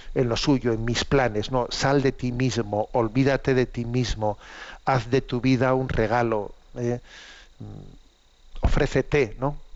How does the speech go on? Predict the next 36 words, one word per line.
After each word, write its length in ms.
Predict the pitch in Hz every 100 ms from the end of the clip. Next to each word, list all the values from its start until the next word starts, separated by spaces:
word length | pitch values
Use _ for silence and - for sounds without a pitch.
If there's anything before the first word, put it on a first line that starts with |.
| -
Ofrécete, 720 | - - 147 123 117 - 135 98
sal 300 | - 139 131
de 100 | 127
ti 160 | 127 120
mismo, 460 | 123 98 107 104 -
cambiando 460 | 120 113 139 143
tus 220 | 147 - -
planes, 480 | 131 120 101 98
¿no? 120 | 143 180 - - - - - - -
Qué 80 | -
importante 460 | 143 139 135 131 151
es 140 | -
que, 260 | - 123 104 - - - -
que 200 | 131 123
pudiésemos 680 | - - 110 139 - 135 127
realizar, 520 | 113 101 - 113 113
¿no?, 200 | 151 214 - -
esta 220 | 127 -
visita 540 | 117 127 208 - 214 202 -
con 140 | - 107
motivo 360 | 107 135 127
de 40 | 127
esta 180 | 127
primera 300 | 123 127 131
jornada 380 | 120 127 135 143
mundial 380 | 147 147 156 170
e 100 | 160
integrarlo 800 | 135 123 131 120 160 156 175 170
de 100 | 135
una 160 | 143 131
manera 280 | 135 139
habitual, 580 | 127 131 - 131 135 147 - - - -
pues, 180 | 120 -
en 80 | 110
nuestra 300 | 104 - 107
vida. 320 | 117 107